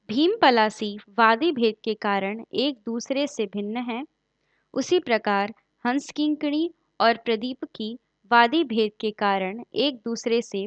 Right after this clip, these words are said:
पृथक हैं। कुछ लोग इस राग में षड्ज स्वर को वादी मानते हैं, परंतु राग का स्वरूप तथा स्थायी अंतरे के मध्यम स्वर का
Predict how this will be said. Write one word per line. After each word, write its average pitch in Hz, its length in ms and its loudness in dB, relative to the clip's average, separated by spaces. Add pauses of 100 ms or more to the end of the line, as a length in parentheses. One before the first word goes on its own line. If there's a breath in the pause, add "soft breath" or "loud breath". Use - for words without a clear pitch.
(100)
पृथक 269 300 0 (160)
हैं। 180 140 -6 (1200)
कुछ 285 240 -2
लोग 226 280 -4 (260)
इस 226 200 -4
राग 233 300 4
में 269 240 -2
षड्ज 294 420 0
स्वर 240 320 -2
को 220 280 -6 (120)
वादी 226 300 4
मानते 196 440 -4
हैं, 180 240 -8 (800)
परंतु 311 540 0 (280)
राग 254 240 8 (100)
का 349 100 4
स्वरूप 240 480 -2 (180)
तथा 254 280 2
स्थायी 262 460 2
अंतरे 226 460 -2
के 220 220 -6
मध्यम 208 440 -4
स्वर 226 300 -2
का 202 240 -2